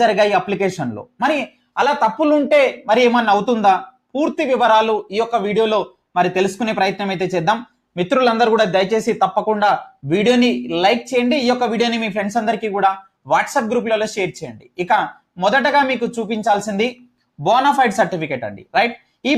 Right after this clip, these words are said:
బోనాఫైడ్ సర్టిఫికెట్ లో చూడండి, మీరు ఎలాంటి మిస్టేక్స్ ఉన్నా కానీ మీకు యాక్సెప్ట్ చేస్తారా లేదా అనేది ఒకసారి చూద్దాం, రైట్? అయితే చెక్ లిస్ట్ అనేది very, very important. మీరు అప్లికేషన్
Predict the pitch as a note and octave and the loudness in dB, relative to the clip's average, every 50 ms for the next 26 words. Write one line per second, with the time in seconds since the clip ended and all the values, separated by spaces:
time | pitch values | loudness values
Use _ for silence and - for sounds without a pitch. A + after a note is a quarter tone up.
0 | G#3 G#3+ A3 B3 C#4 D#4+ C#4+ D4+ D4+ - - C#4 C4 - B3+ A3 B3+ A3 B3 B3 | 2 4 4 4 4 4 2 2 0 2 2 0 2 2 0 -2 0 0 0 0
1 | B3 B3 A3+ B3 A#3+ A3+ A3+ A3 A3+ B3 G#3+ E3 - - - - _ _ _ _ | 0 -2 0 0 0 2 2 2 2 2 2 0 -4 -8 -16 -20 _ _ _ _
2 | - _ _ _ _ _ _ _ _ _ _ _ _ _ _ F3+ F#3 G3+ A#3 B3+ | -20 _ _ _ _ _ _ _ _ _ _ _ _ _ _ -8 -4 0 2 2
3 | C4+ C4+ B3+ G#3 - - - - F#3 G#3+ A#3+ C4 C#4 C4 C4 C#4 A#3+ A#3+ A#3+ - | 4 4 2 0 -2 -6 -4 -2 0 2 2 2 0 0 0 0 0 -2 0 0
4 | B3+ B3 B3 - B3 G#3 G3+ G#3+ G3+ F3+ F3+ F3 F3 G#3 C4 C#4 B3+ - _ _ | -2 -2 -2 -4 -6 -2 0 0 2 2 2 0 2 0 -2 -2 -4 -10 _ _
5 | _ _ - G3+ B3+ A#3+ A#3 - - F#3+ G#3 G#3 - D#4 C#4 A3 A3 B3+ A3+ G#3+ | _ _ -4 -2 -2 0 0 -2 -2 -2 -4 -2 0 0 0 0 0 0 -2 0
6 | - A#3 G#3 G3+ G#3 G#3 G3 F#3+ F#3+ F#3+ F#3+ F#3 F3+ G3 B3+ B3 G#3 G3+ - G#3 | 2 2 4 4 4 4 4 2 2 2 2 2 2 2 2 0 0 0 0 0
7 | F#3 F3+ - F#3+ C#3+ A2+ G2+ - _ _ _ _ F#3 A#3+ B3 B3 - - _ _ | 0 0 -2 -4 -4 -4 -8 -10 _ _ _ _ 0 0 0 -2 -8 -16 _ _
8 | _ _ _ - B3 C4 B3+ D4 - - C#4 C4 C4 E4 E4 E4+ - - - C#4+ | _ _ _ 0 0 2 0 0 0 0 -2 -2 0 2 2 2 0 0 0 0
9 | C4+ C4+ C4+ C#4+ E4 B3+ A#3 B3+ B3 C4+ D#4 D#4+ C#4+ A3+ C4 C4 D4 D#4+ C#4 B3 | 0 2 0 0 0 2 2 2 2 2 0 0 2 2 4 4 4 4 4 2
10 | A#3 A3+ B3 B3+ A3+ G#3 G#3 G3+ F#3 E3+ D#3+ G#3 G3 C#3+ - - - _ _ _ | 2 0 2 2 2 2 2 0 0 -2 0 0 0 0 -2 -6 -16 _ _ _
11 | _ E3+ F#3+ A#3+ C#4+ D#4 D#4 C#4 B3+ B3 - - - _ _ - E3+ F#3 - - | _ -2 0 2 4 4 4 2 0 -2 -8 -16 -20 _ _ -2 -2 -2 0 0
12 | D#4 D#4 - - D#4 D#4 D#4 D#4 - - C#4+ C4+ | 0 0 2 2 4 4 4 4 2 0 0 2